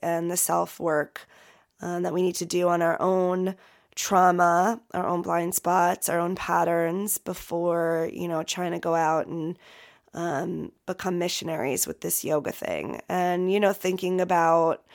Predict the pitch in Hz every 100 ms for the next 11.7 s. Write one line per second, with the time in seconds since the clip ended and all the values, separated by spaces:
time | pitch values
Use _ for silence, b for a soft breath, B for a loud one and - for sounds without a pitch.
0 | B B B B B B - 175 175 170
1 | 160 - 185 - 196 185 185 165 151 -
2 | - - - 151 - - - 175 165 -
3 | 185 165 151 - - - - - - -
4 | - - - 175 165 170 170 170 185 -
5 | 180 - 175 147 - 170 156 147 165 185
6 | - 175 170 170 147 156 - b b b
7 | 180 180 - 180 180 185 185 180 180 175
8 | 180 - b b b b b b b b
9 | b 220 226 - 214 - 226 214 - 196
10 | 190 196 208 226 226 - - _ - 175
11 | 175 175 170 170 175 175